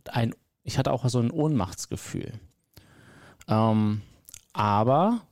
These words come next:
wie gesagt, es bringt nichts. Also die Entwicklung kommt, ob wir wollen oder nicht. Und dann habe ich mich gefragt, okay, wie können wir denn damit umgehen? Was können wir denn machen? Und ich habe tatsächlich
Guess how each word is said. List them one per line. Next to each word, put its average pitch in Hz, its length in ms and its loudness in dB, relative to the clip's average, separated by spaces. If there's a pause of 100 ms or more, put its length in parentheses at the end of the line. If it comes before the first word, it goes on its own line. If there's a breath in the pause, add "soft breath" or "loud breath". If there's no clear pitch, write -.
wie 123 140 0
gesagt, 180 400 2
es - 200 -4
bringt 208 500 0
nichts. - 680 -2
Also 117 340 2
die 127 220 0
Entwicklung 127 560 2
kommt, 127 440 2
ob 139 200 0
wir 120 200 2
wollen 101 260 2
oder 131 180 4
nicht. 165 220 2
Und 101 100 0
dann 117 220 2
habe 131 140 4
ich 123 100 0
mich 143 160 0
gefragt, - 680 -2 (160)
okay, 127 380 0
wie 117 220 2
können 139 400 2
wir 117 100 4
denn 110 220 2
damit 101 260 0
umgehen? 120 600 0
Was 110 260 -2
können 107 180 0
wir 98 100 2
denn 98 140 0
machen? 120 380 -4 (680 loud breath)
Und 98 640 2 (460 loud breath)
ich 104 160 -2
habe 113 260 4
tatsächlich 104 580 0